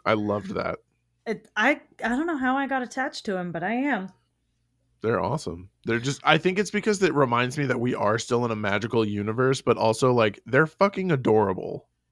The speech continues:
Speaker 2: They are. It's true. And, and useful and part of the plot, which is
Speaker 1: Yes,
Speaker 2: nice.
Speaker 1: very much so. And it's not,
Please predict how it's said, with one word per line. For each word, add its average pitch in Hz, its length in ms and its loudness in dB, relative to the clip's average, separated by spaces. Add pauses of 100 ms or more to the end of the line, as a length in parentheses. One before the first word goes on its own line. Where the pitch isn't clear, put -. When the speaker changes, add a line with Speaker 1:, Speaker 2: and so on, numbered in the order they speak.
(920)
Speaker 2:
They 247 180 4
are. 147 300 -8 (200)
It's - 200 -4
true. 151 280 -12 (300)
And, 233 380 4 (1040)
and 254 220 8
useful 226 440 2
and 175 120 -8
part 185 160 -2
of 175 60 -4
the 165 40 -8
plot, 160 380 -8
which - 180 -10
is 123 60 2
Speaker 1:
Yes, 104 220 4
Speaker 2:
nice. - 140 -12
Speaker 1:
very 120 300 4
much 113 220 0
so. 104 240 4
And 131 160 4
it's 127 160 0
not, 131 400 4